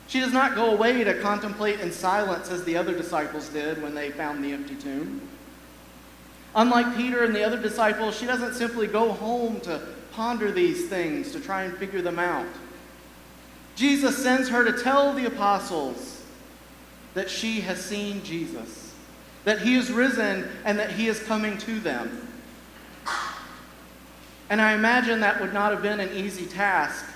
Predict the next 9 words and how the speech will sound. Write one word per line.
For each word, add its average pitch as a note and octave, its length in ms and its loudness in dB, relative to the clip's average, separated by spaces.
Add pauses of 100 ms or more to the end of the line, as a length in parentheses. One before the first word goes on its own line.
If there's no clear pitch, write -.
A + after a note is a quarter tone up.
(1400)
Even B3 200 4
as A#3 120 4
we A3+ 140 2
know A#3 240 6
from A#3 180 0
the G3+ 60 0
biblical A3 460 2
text - 500 -2
that F3+ 180 0